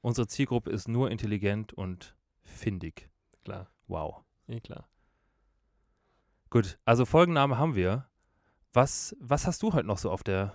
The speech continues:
Speaker 1: auf der Pfanne?
Speaker 2: Ich hab, äh, tatsächlich was sehr, sehr Witziges auf der Pfanne, in der Pfanne. Je
Speaker 1: Sagt,
Speaker 2: nach-
Speaker 1: wie sagt man das so? Wie,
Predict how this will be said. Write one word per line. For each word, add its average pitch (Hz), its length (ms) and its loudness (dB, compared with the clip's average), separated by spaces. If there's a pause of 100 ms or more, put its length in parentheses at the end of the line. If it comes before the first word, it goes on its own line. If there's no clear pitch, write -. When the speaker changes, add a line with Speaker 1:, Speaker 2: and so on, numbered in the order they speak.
(120)
Speaker 1:
auf - 160 -10
der 95 100 -2
Pfanne? 95 480 -4 (460)
Speaker 2:
Ich 143 160 0
hab, 135 220 -2 (120)
äh, 127 260 2
tatsächlich 131 560 -4
was 117 220 -6
sehr, 123 280 -4
sehr 120 220 -4
Witziges 117 640 -6 (680)
auf 127 180 2
der 117 140 -2
Pfanne, 107 340 -4
in 135 140 -2
der 123 120 0
Pfanne. 104 440 -6 (100)
Je 120 80 -6
Speaker 1:
Sagt, 123 240 -2
Speaker 2:
nach- - 60 -10
Speaker 1:
wie 120 80 2
sagt 135 200 2
man 101 100 0
das 87 100 0
so? 87 200 -2
Wie, 92 140 -2